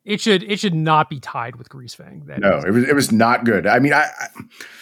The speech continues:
Speaker 2: I don't know <laughs> what we were trying to accomplish here. A twenty-eight percent win rate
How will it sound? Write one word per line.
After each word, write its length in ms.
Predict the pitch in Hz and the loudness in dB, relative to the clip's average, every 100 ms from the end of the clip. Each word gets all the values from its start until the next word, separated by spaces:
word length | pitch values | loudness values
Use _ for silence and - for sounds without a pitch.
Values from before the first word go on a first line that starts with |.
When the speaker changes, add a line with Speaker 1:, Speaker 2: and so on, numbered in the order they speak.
| - - - _ _ _ _ - - | -20 -20 -20 _ _ _ _ -10 0
Speaker 2:
I 100 | 123 | 2
don't 280 | 143 123 117 | 4 4 6
know 420 | 120 117 110 98 | 6 6 4 0
<laughs> 0 | |
what 640 | 101 113 113 - 147 180 | -2 -4 0 2 2 2
we 140 | 143 131 | 4 6
were 120 | 120 | 4
trying 240 | 139 120 | 4 4
to 80 | 101 | 2
accomplish 340 | 95 127 113 104 | 2 2 0 -2
here. 100 | 104 | -2
A 80 | 113 | -2
twenty-eight 920 | - 127 151 180 151 147 143 143 - | -2 2 4 4 2 4 4 4 -6
percent 440 | 120 113 123 117 - | -6 0 0 0 -2
win 180 | 104 110 | 0 2
rate 280 | 98 90 | 4 0